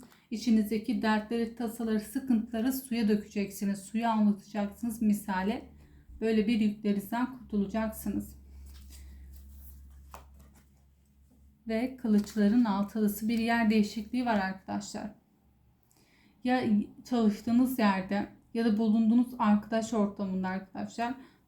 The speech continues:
böyle, e, birisine veya birilerine karşı böyle bir içinizdekileri dökme durumu olacak. Ama bunun akabinde de böyle bir yer değişikliği yapacaksınız. Yani o ortamdan uzaklaşacaksınız diyor. Kılıçların altılısı.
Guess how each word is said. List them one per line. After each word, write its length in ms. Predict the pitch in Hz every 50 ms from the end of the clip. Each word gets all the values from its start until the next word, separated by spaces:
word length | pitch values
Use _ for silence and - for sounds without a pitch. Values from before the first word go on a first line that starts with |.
| -
böyle, 400 | 233 233 233 233 254 254 247 - - _ -
e, 400 | 233 220 208 208 202 202 - - - _ -
birisine 640 | 240 214 220 226 202 202 - - - 262 269 262
veya 280 | 277 277 277 277 269 - -
birilerine 540 | 226 208 220 214 226 226 233 247 294 285 -
karşı 360 | - 240 226 208 202 - 220
böyle 200 | 233 226 208 -
bir 320 | 254 254 254 - - - - - - - -
içinizdekileri 960 | - 233 - - - 254 233 214 226 - 247 214 - 254 262 262 262 - -
dökme 400 | - 226 220 226 - 254 254 -
durumu 300 | 233 220 220 226 233 233
olacak. 300 | 220 202 208 208 202 -
Ama 280 | 240 226 208 196 196 -
bunun 260 | 240 247 262 269 262
akabinde 800 | 233 220 220 - - 226 208 202 220 208 208 208 208 269 262 -
de 180 | 247 269 269 226
böyle 180 | 214 208 208
bir 100 | 214 220
yer 320 | 214 214 220 220 233 220 214
değişikliği 420 | 208 202 202 202 - - - 226
yapacaksınız. 560 | 220 208 208 - 214 196 - - 202 202 -
Yani 260 | 220 208 208 202 208
o 120 | 233 240 240
ortamdan 520 | 226 220 - 214 208 208 226 233 - 262
uzaklaşacaksınız 1160 | 220 208 - 202 202 - - 214 202 - - - - 214 208 - - 226 208 202 202 - - -
diyor. 180 | 220 220 254 - - - - - - - - -
Kılıçların 600 | - 247 226 214 202 - - - 202 208 240 247
altılısı. 680 | - - 202 202 202 196 - 208 202 196 - - -